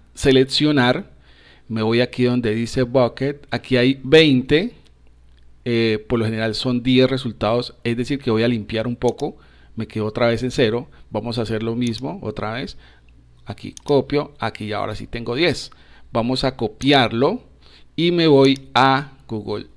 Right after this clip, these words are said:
Sheets, aquí entonces le doy control V o control V pequeña y ya tengo las palabras que, eh, me arrojó la intención de búsqueda en Google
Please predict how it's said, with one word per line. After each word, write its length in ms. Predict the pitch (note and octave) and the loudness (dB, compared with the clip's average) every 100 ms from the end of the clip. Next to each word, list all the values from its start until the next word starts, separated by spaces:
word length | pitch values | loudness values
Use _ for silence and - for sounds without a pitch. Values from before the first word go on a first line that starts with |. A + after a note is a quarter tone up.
| - | -20
Sheets, 500 | - - G2+ - - - | -4 -4 -4 -10 -18 -12
aquí 240 | A#2 - A#2+ | -12 -4 -4
entonces 360 | A#2+ C3 B2+ | -2 -2 -2
le 140 | C#3 A2 | 0 0
doy 320 | G#2 A2+ A2 - - | 0 -4 -6 -16 -18
control 480 | - A#2+ A2 - - | -4 -4 -2 -4 -4
V 300 | - B2 F#3+ | -2 0 0
o 140 | G3+ B2+ | -2 -12
control 320 | - G2+ A#2 | -16 -12 -8
V 140 | G#2+ G#2 | -6 -6
pequeña 480 | A#2 F3+ G#3 B3+ - - - - - - | -4 0 0 0 -4 -18 -20 -20 -20 -4
y 140 | F#3 | 4
ya 220 | D#3+ D#3 | 6 6
tengo 380 | D#3+ D3+ D3+ D3 | 6 6 6 6
las 240 | B2+ A#2+ - | 6 2 4
palabras 500 | B2+ A2 A#2 C#3 - | 2 4 4 2 0
que, 560 | - E3+ F#3 - - - | 4 6 6 2 -14 -6
eh, 400 | A#2+ A2+ A2 G#2+ A#2+ | -2 0 0 0 2
me 100 | B2+ | 2
arrojó 600 | A#2+ A#2+ A2 C#3+ F#3 D3+ | 2 0 2 4 2 2
la 140 | A#2 | 0
intención 520 | A2+ A2+ G#2 G2+ G#2+ | 0 -4 -6 -4 -6
de 120 | G#2 A#2 | -2 0
búsqueda 680 | A#2 A2+ - A#2+ A#2 A2+ - | 0 -4 -4 0 0 -2 -4
en 320 | A2 A2 A#2 | -4 -4 2
Google 520 | E3+ F3+ C#3 C3 C3+ | 4 6 6 6 4